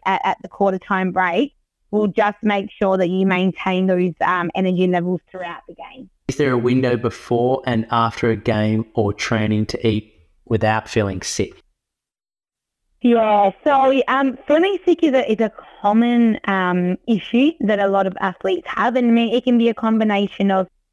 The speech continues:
Speaker 1: um, you know, the digestion that might be a little bit slower, uh, when nerves are involved, but nerves really, um, tend to be the main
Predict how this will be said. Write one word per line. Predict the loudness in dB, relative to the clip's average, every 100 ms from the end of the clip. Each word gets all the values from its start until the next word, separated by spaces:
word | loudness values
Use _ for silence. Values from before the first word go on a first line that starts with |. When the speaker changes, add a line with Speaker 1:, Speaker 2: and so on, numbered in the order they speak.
| _ _
Speaker 1:
um, | -2 0
you | 0
know, | 0
the | 0 0
digestion | 0 0 0 -2 -2 -2 2 4 4 4
that | 2
might | 0 0 0
be | 0
a | 0
little | -2
bit | -4 -12 _
slower, | 0 2 2 2 0 -2
uh, | -2 -2
when | 0 -2 0
nerves | 2 2 2 -2
are | -4
involved, | -2 0 0 0 -2
but | -4
nerves | 0 0 2 0 -6
really, | -8 -6 -2 -2 -2
um, | -2 -2 -4
tend | -2 2 2 0
to | -4
be | -2 0
the | 0
main | 0 0 -2